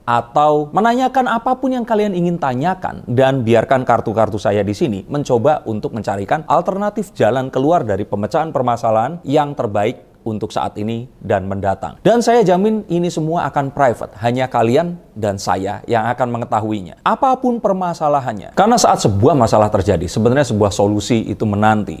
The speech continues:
Dan siapa tahu solusi terbaik dari permasalahan kalian akan ketemu saat kalian ngobrol dengan saya dan izinkan saya untuk membuka setiap kartunya kepada kalian. Hubungi segera nomor di bawah ini dan pastikan nomor ini saja dan izinkan saya untuk membantu memecahkan permasalahan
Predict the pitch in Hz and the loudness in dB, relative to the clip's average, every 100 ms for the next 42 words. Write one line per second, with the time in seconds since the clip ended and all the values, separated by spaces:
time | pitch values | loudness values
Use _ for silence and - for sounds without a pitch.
0 | - 113 110 120 113 113 175 - 107 110 | -2 0 4 4 4 4 2 4 2 4
1 | 117 104 92 170 143 113 - 110 107 107 | 2 4 4 2 4 2 4 4 4 4
2 | 104 107 95 127 156 - 233 226 240 226 | 4 2 2 0 0 -2 -2 0 -2 -2
3 | 214 - - 190 123 87 117 - - 127 | -2 -2 0 -2 -2 -8 -6 -4 0 -2
4 | - 65 87 104 127 107 104 113 104 104 | -2 -8 -2 -2 -2 -2 -2 0 -2 -2
5 | 107 98 123 165 - - 107 98 95 107 | -4 -2 -2 -2 -6 -6 -4 -4 -4 -4
6 | 110 98 104 123 101 98 104 101 113 101 | -2 -2 0 -2 -4 -6 -6 -2 -2 -2
7 | - 240 262 254 254 185 175 127 117 120 | -8 -6 -2 -2 0 -2 -2 -6 -8 -12
8 | - 90 90 - 82 78 - 104 104 113 | -12 -6 -6 -6 -10 -12 -8 -4 -2 -2
9 | 123 104 120 120 113 175 240 233 156 160 | -2 0 2 2 0 0 0 0 0 2
10 | 170 165 160 196 233 _ _ _ 104 104 | 0 0 -4 -6 -10 _ _ _ -8 -6
11 | 110 - 110 123 117 110 113 139 139 139 | -6 -6 -4 -4 -4 0 0 2 0 0
12 | 139 127 117 196 180 214 208 170 196 208 | 0 0 0 -4 0 0 0 -2 -2 -2
13 | 196 190 180 185 170 160 127 110 113 117 | -4 0 0 0 -4 -6 -2 0 0 0
14 | 131 104 98 92 110 107 90 85 - 87 | -4 -4 -4 -4 -4 -6 -10 -10 -10 -6
15 | 90 95 | -6 -6